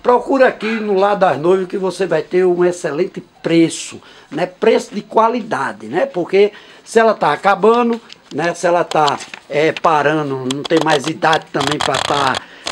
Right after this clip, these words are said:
é, nesse negócio, cansou de vender, de alugar. Era muito conhecida aqui,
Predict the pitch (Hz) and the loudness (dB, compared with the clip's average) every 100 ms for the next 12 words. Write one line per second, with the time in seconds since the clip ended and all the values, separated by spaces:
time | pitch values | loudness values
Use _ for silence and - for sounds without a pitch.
0 | - 139 147 156 143 - 131 131 139 - | -4 -2 0 0 -2 -4 -4 -2 -4 -2
1 | 190 151 - 185 185 180 170 143 160 127 | -2 0 -4 4 4 4 0 -4 -4 -2
2 | 160 170 165 - - 160 170 170 143 147 | 4 6 6 2 -16 -2 0 0 -2 2
3 | 156 165 151 - - - 262 254 269 - | 4 4 0 -6 -14 -2 2 2 0 0
4 | 254 214 - 220 226 185 143 - 170 196 | 4 4 0 -4 -2 0 -2 -2 -4 -2
5 | 190 | -4